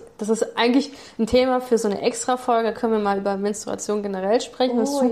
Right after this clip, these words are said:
Speaker 2: ja,
Speaker 1: spannend
Speaker 2: ja,
Speaker 1: ist.
Speaker 2: ja.
Speaker 1: Aber
Speaker 2: Gutes
Speaker 1: man,
Speaker 2: Thema.
Speaker 1: also es gibt ForscherInnen, die, ähm, ganz gut beweisen können, dass wir diese ganzen Tiere damit domestizieren konnten, also die ganzen Bullen und Kühe
Speaker 2: Ja,
Speaker 1: und
Speaker 2: ja,
Speaker 1: so,
Speaker 2: ja.
Speaker 1: weil, ähm,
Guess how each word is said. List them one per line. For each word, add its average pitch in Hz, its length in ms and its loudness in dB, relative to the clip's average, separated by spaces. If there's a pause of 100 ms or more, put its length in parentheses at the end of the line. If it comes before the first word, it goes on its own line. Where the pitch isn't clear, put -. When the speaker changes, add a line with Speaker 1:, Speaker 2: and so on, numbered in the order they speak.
(140)
Speaker 2:
ja, - 40 2
Speaker 1:
spannend 233 420 0
Speaker 2:
ja, 247 120 4
Speaker 1:
ist. - 80 -2
Speaker 2:
ja. - 60 -8 (300)
Speaker 1:
Aber 220 180 0
Speaker 2:
Gutes 233 80 0
Speaker 1:
man, 233 140 2
Speaker 2:
Thema. 180 140 -8
Speaker 1:
also 226 180 0
es - 200 -4
gibt - 220 -10 (160)
ForscherInnen, 254 760 0 (120)
die, 226 240 -4 (120)
ähm, 208 260 -6 (340)
ganz 233 220 -8
gut - 160 -12
beweisen 254 460 0
können, 226 240 -6
dass 208 240 -6
wir 202 180 -4 (300)
diese 208 160 -6
ganzen 226 380 -6
Tiere 269 500 0 (300)
damit 262 460 -2
domestizieren 262 760 -2
konnten, 269 600 -6 (360)
also 185 160 -6
die 185 80 -12
ganzen 196 420 -12 (260)
Bullen 247 480 6
und 196 400 -10
Kühe 277 360 4
Speaker 2:
Ja, 269 40 6
Speaker 1:
und 247 160 0
Speaker 2:
ja, 214 60 -2
Speaker 1:
so, 262 140 6
Speaker 2:
ja. 202 60 -4 (260)
Speaker 1:
weil, 226 380 2
ähm, 214 320 -4